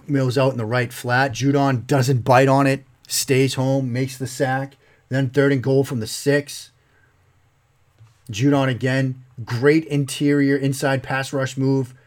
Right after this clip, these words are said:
ha-, really has the plan here, working against the right tackle. He's in that wide nine alignment, starts upfield, cross chop to get inside. Mills steps around it initially, but Judon doesn't give up, finishes the play. So what could have been,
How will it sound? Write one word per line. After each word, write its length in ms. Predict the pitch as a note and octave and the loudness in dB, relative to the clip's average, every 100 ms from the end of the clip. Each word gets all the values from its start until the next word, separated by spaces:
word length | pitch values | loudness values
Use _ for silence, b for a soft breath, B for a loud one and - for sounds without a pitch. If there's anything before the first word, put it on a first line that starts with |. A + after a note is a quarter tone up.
| b _ - | b _ -8
ha-, 220 | C3 D3 | -4 -4
really 280 | C#3 D#3+ D3+ | -2 0 2
has 200 | C#3 C3 | 0 -2
the 80 | B2+ | -6
plan 300 | - C3+ B2 | -6 -4 -2
here, 180 | A#2+ A#2+ | -2 -2
working 300 | B2 B2 B2 | -4 -6 -6
against 240 | A2+ A#2 | -6 -6
the 60 | A2+ | -6
right 200 | A2+ A2 | -6 -4
tackle. 440 | A#2+ A2 A#2+ A#2 b b | -4 -4 -6 -8 b b
He's 120 | A2 | -8
in 60 | A#2 | -4
that 180 | B2+ A2 | -4 -2
wide 300 | A#2 A#2+ A#2 | -2 -2 -2
nine 220 | A2+ A2 | -4 -4
alignment, 420 | A2 A2 A2+ A2 | -4 -4 -4 -6
starts 320 | - B2 A#2+ | -6 -6 -6
upfield, 560 | B2+ B2 - A#2+ A#2 G#2 b b b | -8 -12 -6 -4 -4 -6 b b b
cross 340 | - B2 A#2 - | -8 -4 -4 -4
chop 300 | - B2 A#2+ | -2 -4 -4
to 80 | G#2+ | -6
get 220 | A#2+ A2+ | -6 -4
inside. 720 | B2+ B2 - A2+ A2 A2 G#2 b b b b b | -4 -4 -4 -4 -2 -2 -6 b b b b b
Mills 540 | A2+ B2+ C#3+ D3 - - | -4 0 4 2 0 -10
steps 360 | - D3 C3 | -2 -2 0
around 340 | C#3+ A#2+ C3+ C3 | 0 0 0 0
it 80 | A2+ | -2
initially, 680 | A#2 C#3+ D3 A#2+ A2+ G#2+ b b - | 0 0 -2 -4 -4 -8 b b -12
but 100 | A2 | -6
Judon 320 | B2 C#3 C3 | 0 2 2
doesn't 240 | C3+ A#2+ | 0 -2
give 180 | A#2+ B2 | -2 0
up, 220 | A#2+ A#2 | 0 -2
finishes 520 | - - C#3 C3 C3 A2 | -8 -2 0 2 0 -4
the 80 | |
play. 420 | A2+ C#3 B2+ A#2 G2+ B B - | -4 0 2 2 -2 B B -12
So 220 | - D#3 | 0 4
what 220 | C#3+ - | 4 4
could 180 | - A3 | 6 8
have 200 | G#3+ A2+ | 6 4
been, 440 | E3+ D#3 G#2 F2+ | 2 2 -2 -8